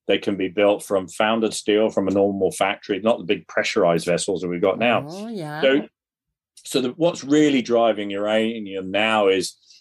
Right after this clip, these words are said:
Speaker 1: about a two to three, two point six percent growth in demand out there, uh, and, and accelerating. I mean, Europe's just come out and said, uh, between now and twenty fifty, they're gonna have to invest five hundred million,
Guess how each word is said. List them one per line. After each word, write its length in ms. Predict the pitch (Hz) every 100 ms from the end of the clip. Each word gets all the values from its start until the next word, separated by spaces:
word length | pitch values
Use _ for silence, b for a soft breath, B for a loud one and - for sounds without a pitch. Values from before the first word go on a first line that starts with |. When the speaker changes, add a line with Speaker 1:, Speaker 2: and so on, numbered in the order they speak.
| _
Speaker 1:
about 220 | 110 143
a 60 | 123
two 280 | - - 120 -
to 60 |
three, 280 | - 120 107
two 200 | - 160
point 260 | 156 123 107
six 220 | 127 -
percent 340 | 107 123 95
growth 420 | 80 101 110 127 104
in 60 | 92
demand 440 | 90 92 113 127
out 220 | 135 143
there, 240 | 147 175 170 b _ -
uh, 120 | 107 98
and, 180 | 117 113 127
and 140 | 131
accelerating. 800 | 131 - 135 127 113 90 87 98
I 20 |
mean, 200 | 101 104
Europe's 360 | 104 131 135 -
just 240 | - - 113
come 120 | 110
out 140 | 107
and 100 | -
said, 180 | - 107
uh, 140 | 104 101
between 380 | - 113 104
now 260 | 113 123 135
and 120 | 120
twenty 720 | - - 120 117 113 110 104 - _ _ _ _
fifty, 520 | 156 156 - 110 107 107
they're 220 | 107 98
gonna 200 | - 101 107
have 100 | -
to 80 | 110
invest 440 | 104 101 104 - -
five 380 | 123 117 120 110
hundred 640 | - 117 110 104 101 95 - _ b b _ -
million, 800 | 95 117 120 113 110 110 101